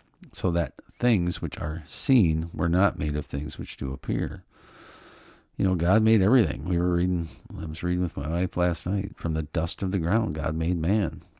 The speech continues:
You know, when Jesus was here, he rearranged molecules instantly. He didn't need evolution to do anything. "By faith, Abel offered unto God a more excellent sacrifice than Cain, by which he obtained witness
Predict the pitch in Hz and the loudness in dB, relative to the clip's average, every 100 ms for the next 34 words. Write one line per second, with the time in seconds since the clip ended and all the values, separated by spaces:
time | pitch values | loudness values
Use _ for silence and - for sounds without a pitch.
0 | _ _ _ _ 170 - _ _ - - | _ _ _ _ -18 -18 _ _ -20 -20
1 | _ - 90 69 76 85 - - 80 87 | _ -10 -8 -6 -8 -10 -12 -6 -4 0
2 | 90 95 - 78 101 110 92 78 76 87 | 0 -2 -6 -6 -2 -2 -2 -4 -4 0
3 | 90 90 92 90 87 98 104 - 73 71 | 0 2 0 0 0 2 0 -2 -6 -4
4 | - - 98 101 - - - - 78 _ | -8 -4 -2 -2 -6 -8 -8 -10 -12 _
5 | _ - - - - _ 113 104 95 95 | _ -20 -20 -20 -20 _ -4 0 2 4
6 | 95 92 82 95 82 76 76 82 101 92 | 4 2 2 0 -2 -4 -2 2 2 2
7 | - - - - _ _ _ _ _ _ | -2 -10 -18 -20 _ _ _ _ _ _
8 | - - - - - - - _ - 104 | -20 -20 -20 -20 -20 -20 -20 _ 2 4
9 | 117 123 - - 107 110 110 - 98 113 | 6 6 4 2 6 6 4 2 4 4
10 | - 85 - 95 107 110 87 76 71 76 | 2 -4 0 2 4 2 2 2 0 0
11 | 80 78 - 85 - 98 92 - 95 95 | 0 0 0 -2 0 0 0 0 -2 0
12 | 78 - 76 - 76 73 104 98 73 69 | -4 -4 -6 -6 -8 -4 0 2 0 -4
13 | 76 _ _ - 80 87 101 78 - 82 | -12 _ _ -10 0 4 4 2 0 -2
14 | 76 - 80 76 80 117 76 80 | -2 -2 -2 0 0 0 -2 -6